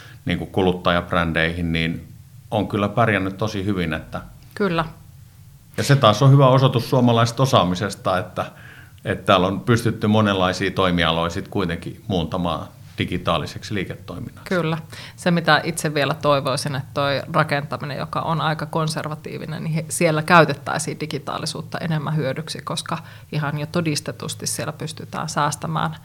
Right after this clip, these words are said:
Speaker 2: miestyövoimia tai naistyövoimia, henkilötyövoimia, joka tänä päivänä pitäisi sanoa, ää, sillä tavalla, että, että kun on, tiedetään, että ei ole tarpeeksi tekijöitä, niin siellä pystyttäisiin paljon sen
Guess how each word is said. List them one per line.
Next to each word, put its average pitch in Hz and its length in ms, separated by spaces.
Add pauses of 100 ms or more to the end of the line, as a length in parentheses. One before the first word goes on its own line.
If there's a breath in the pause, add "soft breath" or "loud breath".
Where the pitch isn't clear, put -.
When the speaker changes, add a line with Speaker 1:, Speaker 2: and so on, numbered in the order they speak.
(160 loud breath)
Speaker 2:
miestyövoimia 156 1000
tai 165 180
naistyövoimia, 147 720
henkilötyövoimia, 139 920
joka - 140
tänä 131 220
päivänä - 280
pitäisi 156 260
sanoa, - 280 (580 loud breath)
ää, 139 340 (320)
sillä 156 260
tavalla, 139 420
että, - 320
että 143 500 (400)
kun 147 200
on, 156 160
tiedetään, 151 460
että - 200
ei 160 160
ole 160 180
tarpeeksi 160 440
tekijöitä, - 600
niin 170 140 (240)
siellä 170 160
pystyttäisiin 165 460
paljon 165 220
sen 151 180